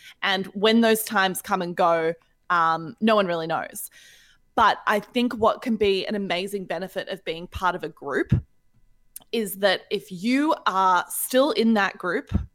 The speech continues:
and you're still part of group content, if that, if that content channel has a group channel, then those peaks and troughs just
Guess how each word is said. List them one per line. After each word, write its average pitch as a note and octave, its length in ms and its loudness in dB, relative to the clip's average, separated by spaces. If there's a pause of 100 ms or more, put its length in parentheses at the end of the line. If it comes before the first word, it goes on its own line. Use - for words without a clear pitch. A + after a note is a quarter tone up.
(440)
and G3+ 180 -4
you're G3 100 -4
still A#3+ 260 2
part A3 260 0
of G3 160 -8
group G3+ 260 -4
content, G3 600 -2
if G3+ 100 -12
that, E3+ 200 0 (160)
if - 140 -12
that F3+ 200 0 (280)
content G3 340 -6
channel F3+ 240 -4
has F3+ 220 -6
a F3+ 40 -14
group - 260 -10
channel, F3+ 420 -4 (600)
then A3 340 2 (600)
those A3+ 380 2
peaks B3 380 -4
and E4 140 -6
troughs - 560 -4 (100)
just A#3+ 220 -4